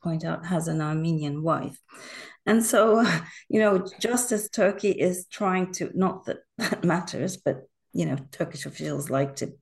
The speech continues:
uh, mention that. Um, and so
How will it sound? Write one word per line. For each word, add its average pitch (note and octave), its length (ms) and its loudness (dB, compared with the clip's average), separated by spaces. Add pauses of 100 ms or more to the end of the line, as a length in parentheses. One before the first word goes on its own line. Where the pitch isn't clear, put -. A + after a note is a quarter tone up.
uh, - 140 -6 (340)
mention D#3 600 -2
that. D3 220 -2 (540)
Um, G3 440 4 (1200)
and A3+ 120 6
so A3 280 2